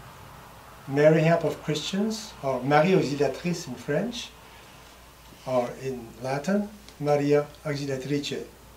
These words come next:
Mary Hill Christians is, uh, is the patron saint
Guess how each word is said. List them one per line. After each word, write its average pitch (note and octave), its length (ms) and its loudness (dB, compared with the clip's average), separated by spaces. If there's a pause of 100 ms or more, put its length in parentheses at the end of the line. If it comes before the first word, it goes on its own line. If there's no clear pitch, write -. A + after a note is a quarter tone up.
(2750)
Mary G3 260 8
Hill G3 460 4
Christians F3 680 -2 (960)
is, D3+ 460 2
uh, D3 540 -4 (120)
is E3 220 2
the D3 60 0
patron G3+ 420 2
saint F3+ 340 2